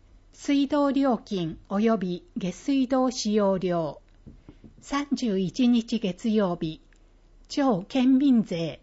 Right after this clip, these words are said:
四期。国民健康保険税。後期高齢者医療保険料。介護保険料。普通徴収七期。環境ミニ瓦版。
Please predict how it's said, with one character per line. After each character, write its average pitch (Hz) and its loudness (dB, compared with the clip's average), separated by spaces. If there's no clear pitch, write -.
四 226 0
期。 - -14
国 262 0
民 277 4
健 269 2
康 254 0
保 240 -2
険 240 0
税。 170 -6
後 302 0
期 208 -4
高 262 2
齢 254 2
者 240 -4
医 226 0
療 185 -2
保 - -6
険 190 -4
料。 170 -4
介 254 -2
護 233 -4
保 226 0
険 208 -2
料。 175 -2
普 - -20
通 285 -2
徴 247 -2
収 156 -6
七 190 -4
期。 - -16
環 240 0
境 226 2
ミ 214 4
ニ 277 4
瓦 208 -2
版。 175 -6